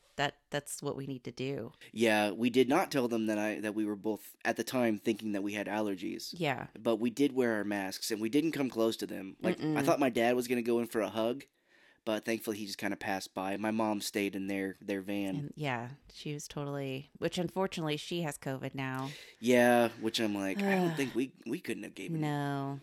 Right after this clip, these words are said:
Speaker 2: They,
Speaker 1: there's, there's
Speaker 2: you
Speaker 1: no way.
Speaker 2: You know, they, they go out and do their own thing too, so I'm sure that's somehow they got it.
Speaker 1: Yeah, so if we s-, still sound a little, I don't know, what is it?
Speaker 2: Stopped up or
Speaker 1: Yeah, our voice is a little deeper.
Speaker 2: <laughs> Yes.
Speaker 1: That, that would be why.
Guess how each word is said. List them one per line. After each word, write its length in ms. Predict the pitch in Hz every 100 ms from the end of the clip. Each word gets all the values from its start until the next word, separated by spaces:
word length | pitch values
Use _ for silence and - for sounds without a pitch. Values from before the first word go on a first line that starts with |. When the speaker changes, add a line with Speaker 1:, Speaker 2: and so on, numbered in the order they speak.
| -
Speaker 2:
They, 240 | - 170
Speaker 1:
there's, 140 | 139 -
there's 240 | - 294 135
Speaker 2:
you 60 |
Speaker 1:
no 140 | 139 135
way. 480 | 127 127 123 123 123
Speaker 2:
You 120 | 214
know, 140 | 190 175
they, 200 | 170 139
they 180 | 151
go 160 | 135 110
out 140 | 107
and 100 | 101
do 100 | 104
their 140 | 98 101
own 160 | 101
thing 240 | 95 101 98
too, 300 | 110 98 95
so 220 | - 98
I'm 160 | 95 98
sure 240 | - 101
that's 220 | 95 98
somehow 480 | - 107 104 101 104 95 -
they 120 | 98
got 220 | 98 95
it. 140 | 95 - _ -
Speaker 1:
Yeah, 400 | 156 131 131 139
so 200 | - 262
if 100 | 370
we 80 |
s-, 160 | 370 - 311
still 300 | - - 277
sound 320 | 240 247 214
a 60 | 185
little, 520 | 175 180 160 147 - _ -
I 80 |
don't 140 | 165 143
know, 100 | 139
what 140 | 139
is 180 | 151 -
it? 140 | - - _ _
Speaker 2:
Stopped 440 | - - 104 -
up 400 | 107 104 104 104 98
or 60 |
Speaker 1:
Yeah, 560 | 185 156 135 127 104 120 - _ _ _ -
our 100 | 160
voice 320 | 151 160 151
is 140 | 160
a 60 | 151
little 240 | 151 151
deeper. 520 | 151 156 160 165 175 -
Speaker 2:
<laughs> 500 | _ _ _ - 147
Yes. 420 | 160 117 - -
Speaker 1:
That, 60 | 240
that 160 | 247
would 160 | - 185
be 160 | 196 190
why. 480 | 156 156 - 220